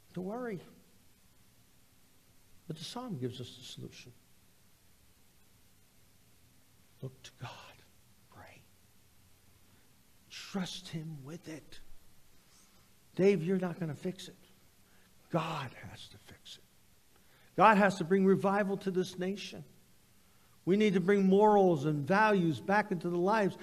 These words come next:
of even the young children today. Don't worry about it.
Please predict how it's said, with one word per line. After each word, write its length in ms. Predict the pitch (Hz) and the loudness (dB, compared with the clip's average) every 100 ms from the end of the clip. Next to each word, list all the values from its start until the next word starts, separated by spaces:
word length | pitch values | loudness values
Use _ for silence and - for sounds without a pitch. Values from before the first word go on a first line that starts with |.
| - | -6
of 140 | 180 185 | -2 0
even 260 | 196 190 | 0 0
the 80 | 180 | 0
young 300 | 175 208 196 | 2 0 0
children 640 | - - 247 226 143 139 120 | -8 -8 -8 -8 -10 -14 -16
today. 280 | - 139 - - _ _ _ - _ _ _ - _ _ - - _ _ - _ _ _ _ _ _ _ _ _ _ _ _ _ _ _ - _ _ _ - | -20 -20 -20 -20 _ _ _ -20 _ _ _ -20 _ _ -20 -20 _ _ -20 _ _ _ _ _ _ _ _ _ _ _ _ _ _ _ -20 _ _ _ -16
Don't 140 | 117 156 | -10 -8
worry 200 | 165 160 | -6 -6
about 300 | 131 131 | -8 -14
it. 40 | - | -16